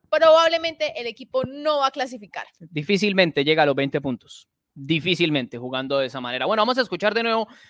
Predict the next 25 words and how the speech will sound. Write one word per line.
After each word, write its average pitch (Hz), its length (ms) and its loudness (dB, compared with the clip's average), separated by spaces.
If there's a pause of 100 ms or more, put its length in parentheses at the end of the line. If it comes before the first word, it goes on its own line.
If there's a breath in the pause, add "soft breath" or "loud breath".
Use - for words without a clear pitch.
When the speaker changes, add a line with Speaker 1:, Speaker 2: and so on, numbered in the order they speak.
(100)
Speaker 2:
al 160 160 2
profe 214 260 2
Alexis 226 320 2
Márquez, 220 360 0
que 190 160 2
repito, 143 640 -6
es 151 180 -8
el 190 160 -4
menos 220 340 2
responsable 175 520 -2
de 165 40 0
lo 147 100 -4
que 135 100 -14
está 156 200 -6
sucediendo. 170 580 -8
Acabó 143 500 0
de 175 100 -2
llegar, 160 260 -2
prácticamente 170 600 -6
se 165 100 -6
bajó 139 200 -2
del 185 80 -4
avión 160 320 -6
a 165 140 -2
dirigir. 139 380 -8